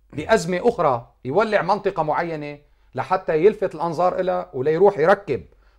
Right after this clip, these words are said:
طرابيش اقتصادية كما عادته من بلد لآخر. فإذا وبيع وسوق السلاح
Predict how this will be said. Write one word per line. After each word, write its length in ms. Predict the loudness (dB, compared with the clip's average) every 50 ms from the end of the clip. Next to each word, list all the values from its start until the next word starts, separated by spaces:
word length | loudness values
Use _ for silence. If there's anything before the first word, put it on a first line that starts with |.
| _ 2
طرابيش 440 | 4 6 6 6 4 4 0 -2
اقتصادية 640 | -4 -6 -6 -6 -2 0 0 0 0 0 -2 -2 -2
كما 240 | -2 -2 0 0 2
عادته 540 | 2 2 2 0 0 -2 -2 -2 -4 -6 -10 _ _ _ _ _ _ _ _ _ _ _ _ -10
من 160 | -8 -6 -2 -2
بلد 300 | 0 0 0 -2 -2 -4
لآخر. 380 | -2 -2 -2 -2 -6 -10 -20 _ _ _ _ _ _ _ _ _ _ _ _ _ _ _ _ _ _ _ _ _ _ _ _ _ _ _
فإذا 540 | 6 6 6 6 2 0 0 0 -2 -8 -16 _ _ _ _ _ _ _
وبيع 420 | -8 2 6 6 8 8 6 6
وسوق 360 | 4 2 2 2 0 0 2 0
السلاح 640 | 0 0 0 0 2 2 2 0 -2 -4 _